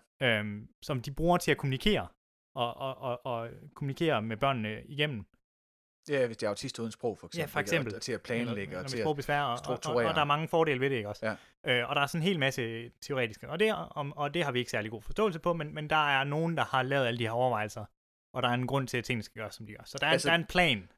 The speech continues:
Speaker 2: ja, det er præcis. Der er en, og der er empirisk evidens for, at den
Speaker 1: Ja.
Speaker 2: måde at gøre det på fungerer, så I skal, I skal
Speaker 1: Vi skal ikke til at opfinde værktøjer til autister
Speaker 2: Nej,
Speaker 1: forfra.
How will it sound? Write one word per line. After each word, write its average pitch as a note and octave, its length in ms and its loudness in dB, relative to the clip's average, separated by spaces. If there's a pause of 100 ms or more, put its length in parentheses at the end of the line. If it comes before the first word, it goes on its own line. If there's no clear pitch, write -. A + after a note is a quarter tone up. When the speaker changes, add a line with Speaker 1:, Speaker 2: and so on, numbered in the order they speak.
(180)
Speaker 2:
ja, D3 40 4
det D3 100 4
er D3 40 0
præcis. C3+ 180 -4
Der C3+ 100 4
er D3 40 4
en, D3 300 -4
og D3 60 0
der C#3+ 60 8
er C#3 60 6
empirisk C#3+ 400 0
evidens B2 320 -2
for, A#2+ 180 4
at G#2+ 80 0
den C3 100 0
Speaker 1:
Ja. A#2 80 -2
Speaker 2:
måde B2 120 6
at A#2+ 60 2
gøre E3 140 6
det E3 80 2
på C#3 140 -2
fungerer, B2+ 360 -4
så B2+ 120 -4
I C3 80 -2
skal, D3 240 -6
I E3 80 -4
skal - 240 0
Speaker 1:
Vi E3 60 2
skal D3 160 4
ikke C#3+ 120 6
til D#3 140 4
at C3+ 180 6
opfinde A2 640 0 (180)
værktøjer A#2+ 480 2
til A2+ 120 -4
autister A2 400 -4
Speaker 2:
Nej, A#2+ 160 4
Speaker 1:
forfra. G2+ 220 -6